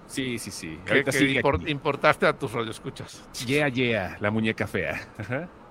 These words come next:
Speaker 2: Mira, la cosa es que sí importa la edad. Entonces,
Speaker 1: Ujú.
Speaker 2: sí, estoy, entonces la, la gente de cuarenta y cuatro ya está en otro plan,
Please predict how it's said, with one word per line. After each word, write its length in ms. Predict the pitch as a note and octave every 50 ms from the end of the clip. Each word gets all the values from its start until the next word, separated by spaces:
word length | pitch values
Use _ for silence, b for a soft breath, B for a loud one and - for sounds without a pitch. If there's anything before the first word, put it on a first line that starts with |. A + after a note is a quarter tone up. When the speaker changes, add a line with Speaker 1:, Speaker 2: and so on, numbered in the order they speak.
| - - - - -
Speaker 2:
Mira, 220 | F3+ F#3+ F#3+ F#3 F#3
la 140 | F#3 G3
cosa 220 | F#3+ E4 C4+ C#4+ D4+
es 100 | A3 -
que 400 | - A#3+ G#3+ G3 F3 D#3+ D#3+ -
sí 280 | - - - A#3 B3 A#3+
importa 360 | G#3+ - G3+ F#3+ E3+ - D3+
la 80 | A#2+ G#2+
edad. 200 | F#2 F2 D#2 - - - - - - - - - - -
Entonces, 280 | - D#3+ D#3+ C3 D3 C3
Speaker 1:
Ujú. 60 | - -
Speaker 2:
sí, 180 | - E3 E3
estoy, 420 | E3 D#3 - - D#3+ D3 D3+ D#3 -
entonces 340 | D3+ D3 C#3+ F#3 G3+ G#3+ G3+
la, 160 | F#3 F3+ F3+
la 140 | F3 E3+ E3
gente 220 | - A#3 A3+ G#3 A#3+
de 40 |
cuarenta 240 | - D#4 G3+ E3+ F3
y 60 | E3
cuatro 280 | - F#3+ F#3 F3+ G#3+ G3
ya 140 | F3+ F3+ F3
está 340 | E3+ - - G3 F3+ F3+ F3
en 220 | E3+ D#3+ D3+ D3+
otro 180 | D#3 D#3 F3 C3+
plan, 400 | - E3+ E3+ F3 F3 F3 D3+